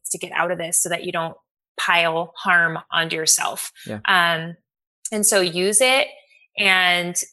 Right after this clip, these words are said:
Speaker 1: and understand that we all have,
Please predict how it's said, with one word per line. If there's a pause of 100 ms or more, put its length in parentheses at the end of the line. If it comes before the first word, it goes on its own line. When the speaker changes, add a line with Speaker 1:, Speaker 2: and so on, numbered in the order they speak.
(120)
Speaker 1:
and
understand
that (1000)
we
all
have,